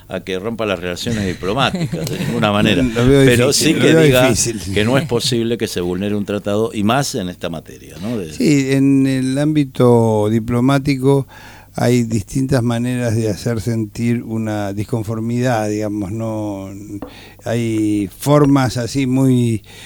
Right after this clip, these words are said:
Speaker 2: muy elegantes y muy bien vistas, pero que transmiten, eh, una, un disgusto y que podría buscarse alguno de esos, ¿no es cierto? Por lo menos sería un avance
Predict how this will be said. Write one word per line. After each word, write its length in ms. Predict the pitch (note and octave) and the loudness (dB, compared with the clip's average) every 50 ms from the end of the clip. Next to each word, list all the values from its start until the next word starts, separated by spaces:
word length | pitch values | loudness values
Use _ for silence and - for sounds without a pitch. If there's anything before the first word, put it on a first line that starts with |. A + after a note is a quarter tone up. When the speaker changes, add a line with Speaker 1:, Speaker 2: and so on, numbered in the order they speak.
| - - | -12 -2
Speaker 2:
muy 160 | - B2+ C#3+ D3+ | 2 6 6 6
elegantes 560 | D3 C#3+ D3 D3+ D#3+ E3+ F3 D#3+ D3 D3+ A2 | 6 6 6 4 4 4 4 2 0 0 2
y 60 | C3+ | 2
muy 160 | C3+ C#3 C#3+ | 4 4 6
bien 240 | D3 D3+ D#3 D#3 D3 | 6 6 6 4 4
vistas, 340 | D3 D3+ C#3+ - F3 D#3+ C#3+ | 2 2 2 0 0 0 2
pero 240 | - D3 C3+ C3 G#2+ | 2 2 2 2 0
que 640 | - - A#2+ A#2+ A#2+ A#2 A2+ A2+ A2 A2 G#2+ G#2+ G2+ | -2 -4 -2 -2 -2 -2 -2 -2 -2 -2 -2 -4 -2
transmiten, 1000 | - C3 C3 A#2+ A#2+ D3+ D#3+ D#3 C3 - - C#3+ C3+ C3+ B2+ A#2+ A#2 A2+ - - G#2+ | -2 0 2 4 6 6 6 6 4 2 2 4 4 6 4 4 2 -2 -6 -12 -14
eh, 420 | G2+ G2 F#2+ G2 G2 G2 F#2+ - - - - - - - - - | -12 -10 -8 -8 -8 -8 -8 -12 -16 -20 -20 -20 -20 -20 -8 -4
una, 720 | A2+ B2 B2+ B2 A#2+ A2+ A2 G#2 G#2 G#2 G2+ F#2+ F#2+ - - - - - - - - - - | 0 2 2 4 2 2 0 0 -2 -2 -4 -6 -8 -10 -16 -20 -20 -20 -20 -20 -20 -20 -10
un 360 | - A2+ A2+ A2 A2 A#2 B2+ | -8 -4 -4 -2 2 2 4
disgusto 760 | B2 C3 C#3+ C3+ C#3 E3+ F3 E3 C3+ - - - D3+ E3 F#3 F#3 | 4 4 4 6 6 6 8 6 6 4 4 4 4 4 2 -2
y 240 | D3 A2+ A2+ A2 G2+ | -6 -6 -6 -6 -8
que 340 | G2+ - A2 G#2+ G#2+ G#2 G2+ G2+ | -8 -8 -6 -4 -4 -6 -6 -6
podría 300 | G#2+ A2 A2+ A#2 A#2+ A#2 G2 | -6 -4 -4 -2 -4 -4 -4
buscarse 420 | G#2 G#2+ G2+ - - A#2+ A2 - A#2+ | -6 -10 -10 -10 -10 -10 -10 -8 -10
alguno 300 | A2+ A2+ A2+ A2 G#2+ A2 | -8 -8 -8 -8 -8 -8
de 80 | A#2+ | -10
esos, 260 | G#2 - - G#2 F2+ F2 | -10 -12 -14 -16 -16 -14
¿no 80 | G2 | -14
es 60 | F#2+ | -12
cierto? 340 | - A#2+ A#2+ A#2+ A#2 A#2 G2 G2 | -12 -12 -14 -14 -14 -16 -16 -16
Por 200 | - - G#2+ G#2+ | -14 -14 -12 -10
lo 120 | G#2+ A2 | -8 -6
menos 300 | A2 A#2 B2 B2+ C3 B2+ | -2 0 2 2 2 2
sería 300 | - A#2+ A2+ A2+ A#2+ A#2+ | 0 -2 -2 -2 -2 -4
un 100 | A#2 A#2 | -2 -4
avance 560 | A#2 A#2 A#2+ A#2+ B2+ B2 A2+ - C#3 C#3+ C#3 | -4 -4 -2 -2 -2 -2 -2 -2 -2 -2 -2